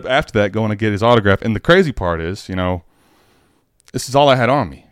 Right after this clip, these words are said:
You know, this is all I had on me at the time. You're not gonna not get LeBron James' autograph,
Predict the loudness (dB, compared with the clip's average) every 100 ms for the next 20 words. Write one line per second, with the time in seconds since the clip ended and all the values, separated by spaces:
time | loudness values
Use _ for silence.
0 | -12 -10 -8 -4 0 2 2 2 0 -2
1 | -8 -12 -10 -8 -8 -10 -16 -18 -16 -8
2 | -2 -2 -2 -6 0 2 2 0 -8 -8
3 | -8 -6 -2 -2 -4 -6 -6 -2 -2 -2
4 | -6 -12